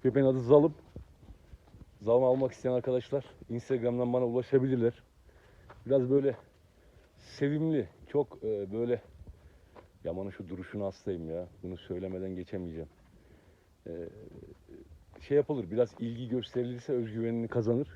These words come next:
Çok özgüvensiz bir köpek değil gerçi ama, e, şu an dediğim gibi, o belli ki halinden enik. E, bizimkiler de şimdi karşısında yani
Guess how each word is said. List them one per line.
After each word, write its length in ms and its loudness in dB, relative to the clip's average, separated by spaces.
Çok 140 -4
özgüvensiz 540 2
bir 40 -8
köpek 300 0
değil 160 2
gerçi 280 4
ama, 200 2
e, 160 -10
şu 200 0
an 100 0
dediğim 160 -2
gibi, 280 -6
o 280 -8
belli 220 -4
ki 120 -8
halinden 440 0
enik. 380 -6
E, 120 -10
bizimkiler 460 -4
de 80 -8
şimdi 200 -8
karşısında 600 -4
yani 440 -6